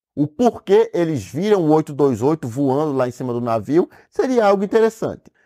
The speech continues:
Então, o que temos é: os envolvidos na série manifestaram sua vontade de voltar. E alguns mistérios adicionais podem ser incorporados. Assim,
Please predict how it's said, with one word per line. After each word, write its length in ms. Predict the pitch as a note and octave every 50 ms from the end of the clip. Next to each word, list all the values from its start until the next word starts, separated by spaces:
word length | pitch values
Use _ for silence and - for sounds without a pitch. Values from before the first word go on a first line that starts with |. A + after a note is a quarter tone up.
| _ _
Então, 260 | - D#3 - A#3 B3
o 20 | A#3+
que 100 | - A3+
temos 340 | - A3+ A#3+ B3+ C4 A3+ G3
é: 140 | D#3 B2+ -
os 220 | - C#3+ E3 F3+
envolvidos 480 | A#3 B3 A3+ B3 G#3+ E3+ E3+ D#3 D#3+ D#3+
na 160 | E3 D#3+ E3
série 380 | - - - E3 D#3+ F#3 G3+ G3+
manifestaram 760 | G3 G#3+ A3+ A#3+ A#3+ - E4+ G3+ - - F3+ E3+ F3 F#3
sua 180 | F3+ - - F3+
vontade 440 | D#3+ E3+ E3+ D#3 - D#3 D3+ D3+ D3+
de 80 | D#3+
voltar. 520 | D#3+ G3 G#3+ A3 G#3+ A3 - G#2 - - _ _ _ _ _ _ _ _
E 100 | - A3
alguns 340 | A3+ A3 A3 C4 G4+ G#4 G4+
mistérios 520 | G4 F4 G#3 - _ - F3 E3+ D#3 D#3
adicionais 500 | D#3+ D#3+ D3+ - F3+ D#3 D3 D3 E3+ -
podem 260 | - - G3+ F#3+ G3+
ser 140 | F#3+ - G3
incorporados. 880 | G3+ G#3+ G#3+ - A#3 A3+ A3 A#3+ A#3+ A3+ F3 C#3 G#2+ D#2+ - - - -
Assim, 400 | E3 F3 - - - F#3+ A3+ A#3+